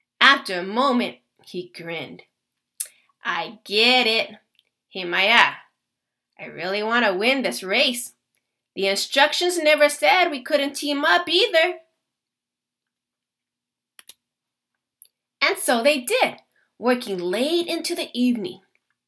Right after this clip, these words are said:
The next day, everyone gathered for the big race. Each go-kart was a perfect replica of the other. Except one.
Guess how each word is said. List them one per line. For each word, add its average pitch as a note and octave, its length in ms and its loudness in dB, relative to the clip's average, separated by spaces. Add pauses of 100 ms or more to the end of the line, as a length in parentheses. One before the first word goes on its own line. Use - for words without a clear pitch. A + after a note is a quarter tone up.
(600)
The F#3+ 80 -6
next A#3 440 -4
day, D4 380 2
everyone C4 580 -2
gathered A#3 400 -4
for A3+ 140 -8
the G3+ 220 -8
big A#3+ 280 -2
race. G#3+ 560 -2 (640)
Each C4 400 -2
go-kart A3+ 720 2
was F#3+ 220 -4
a F#3+ 260 -6
perfect C4 800 -4
replica A3+ 1040 -6
of A3+ 220 -10
the C4+ 260 -12
other. G#3 520 -12 (3250)
Except G#3+ 1200 2
one. C4 760 0